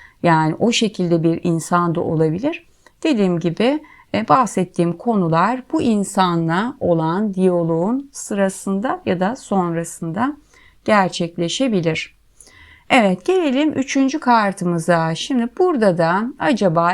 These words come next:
ilişkiniz olursa potansiyel ilişkinin özellikleri ne olacak? Sizin enerjiniz, e, ne şekilde olacak acaba?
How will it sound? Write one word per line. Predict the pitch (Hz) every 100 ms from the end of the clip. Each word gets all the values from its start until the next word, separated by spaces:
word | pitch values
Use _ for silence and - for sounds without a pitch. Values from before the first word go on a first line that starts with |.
| -
ilişkiniz | 277 226 202 - 190 196 208 -
olursa | 190 180 175 - - 165 170 _ _ - - - _
potansiyel | - 311 240 202 185 - 175 170 170
ilişkinin | 247 208 185 - - 170 185 -
özellikleri | 240 220 185 175 165 165 175 170 202 196
ne | 214
olacak? | 196 165 156 170 160 -
Sizin | - - 208 175 180 208 -
enerjiniz, | 190 185 185 180 165 175 185 170 - - _ _ - -
e, | 170 165
ne | 208
şekilde | - 202 - 170 170
olacak | 165 156 165 160
acaba? | 165 165 156 160